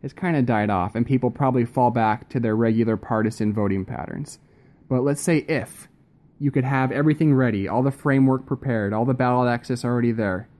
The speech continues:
and someone jumps in, let's say, six weeks before the election. Think about the splash that makes.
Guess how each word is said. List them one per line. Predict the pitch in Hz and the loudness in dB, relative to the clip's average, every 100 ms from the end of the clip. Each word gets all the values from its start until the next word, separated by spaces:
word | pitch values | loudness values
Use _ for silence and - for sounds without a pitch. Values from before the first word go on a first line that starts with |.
| _ _ _ | _ _ _
and | 113 | -10
someone | - 139 135 127 | -2 2 4 4
jumps | 131 127 123 | 4 2 2
in, | 131 | 0
let's | 113 113 | 0 -2
say, | - 120 107 | -2 -2 -2
six | - 135 127 | -2 -2 0
weeks | 135 127 | 0 0
before | 127 120 127 | 0 -2 0
the | 117 | 0
election. | 110 110 117 - 98 123 _ - _ - | 0 -2 -4 -6 -8 -10 _ -20 _ 0
Think | 151 170 | 2 4
about | 151 143 | 2 2
the | 110 | 0
splash | - - 123 113 117 - | -6 0 2 2 0 -4
that | 104 87 | -4 -4
makes. | 104 107 101 - - | -4 -4 -6 -12 -14